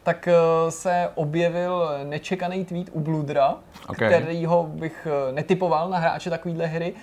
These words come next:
Speaker 1: A i on psal, že propadl kouzlu
Speaker 2: Hmm.
Speaker 1: Wreckfestu a podělil se o čtveřici screenshotů a říkal, že ho právě baví takový ty různý bláznivosti, jako destrakční derby, kombajnů, závoz
Speaker 2: Mhm.
Speaker 1: v dodávce proti nějakým velkým autobusům
Speaker 2: Přesně tak.
Speaker 1: a podobné věci.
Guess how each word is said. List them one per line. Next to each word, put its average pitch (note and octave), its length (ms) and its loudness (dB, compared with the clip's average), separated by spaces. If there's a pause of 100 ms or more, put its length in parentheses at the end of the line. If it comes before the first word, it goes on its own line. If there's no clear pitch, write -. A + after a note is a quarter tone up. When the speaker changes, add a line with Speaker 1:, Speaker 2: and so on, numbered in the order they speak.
(140)
Speaker 1:
A F#3 100 8
i F#3 200 -2
on G#3 340 0
psal, D#3+ 340 0
že E3+ 120 -4
propadl D#3+ 380 -4
kouzlu D#3+ 500 -2
Speaker 2:
Hmm. C3 180 4
Speaker 1:
Wreckfestu F3 800 0 (240)
a D3+ 480 2
podělil D3+ 300 -4
se D3+ 120 -10
o C3 80 -6
čtveřici D3+ 500 -8
screenshotů F#3 720 -4
a D3 60 2
říkal, D#3 260 -2
že D3+ 60 -4
ho E3 80 0
právě D#3 340 -2
baví D#3 240 -4
takový D#3 240 -8
ty D3+ 120 -8 (220)
různý D3+ 300 -4
bláznivosti, D3 760 -4
jako C#3 240 -4
destrakční C#3 680 -8
derby, C#3 420 -2 (240)
kombajnů, D3+ 720 2
závoz C#3+ 260 6
Speaker 2:
Mhm. C#3+ 80 4
Speaker 1:
v C#3 40 -4
dodávce C#3 520 0
proti C3+ 300 -10
nějakým C3+ 440 -6
velkým C#3 300 -2
autobusům D#3+ 460 0
Speaker 2:
Přesně A2+ 200 0
tak. A2 320 2
Speaker 1:
a - 40 -8
podobné F3 260 -2
věci. E3 240 -4